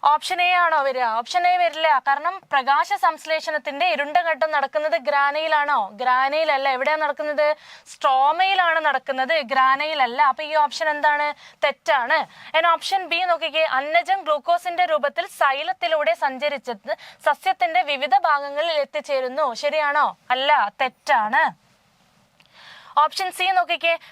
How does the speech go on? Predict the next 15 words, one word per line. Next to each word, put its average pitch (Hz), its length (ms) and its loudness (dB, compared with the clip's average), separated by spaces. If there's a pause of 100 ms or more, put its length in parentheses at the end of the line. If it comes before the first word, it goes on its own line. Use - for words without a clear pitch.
(120)
പ്രകാശ 339 420 2
സംശ്ലേഷണ 339 680 -2
സമയത്ത് 311 420 0
പുറത്തു 302 380 -2
വരുന്ന 339 240 0
ഓക്സിജൻ 285 560 0
ജലത്തിന്റെ 339 800 -2
വിഘടനപരമായിട്ടാണ്, 311 1500 0
വിഘടന 302 400 -2
ഫലമായിട്ടാണ് 311 760 0
ഉണ്ടാകുന്നത്. 262 680 0 (300)
കറക്റ്റ് 311 300 0
ആണല്ലേ? 311 400 0 (300)
അല്ലേ? 311 320 0 (240)
വാട്ടറിന്റെ 339 600 2